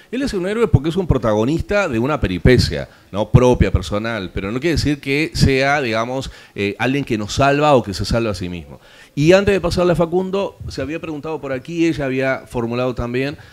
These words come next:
bueno, ¿qué pasa, no? Este, ¿qué hace esto con la gente?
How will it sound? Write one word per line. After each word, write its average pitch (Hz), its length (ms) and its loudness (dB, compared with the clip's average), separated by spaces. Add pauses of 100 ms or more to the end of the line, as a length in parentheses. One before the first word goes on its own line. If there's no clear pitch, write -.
(200)
bueno, 147 220 0
¿qué 165 100 -2
pasa, 127 440 0
no? 139 320 -2
Este, 110 300 0
¿qué 143 180 0
hace 151 220 0
esto 147 200 -2
con 139 180 -4
la 98 80 -2
gente? 117 500 -2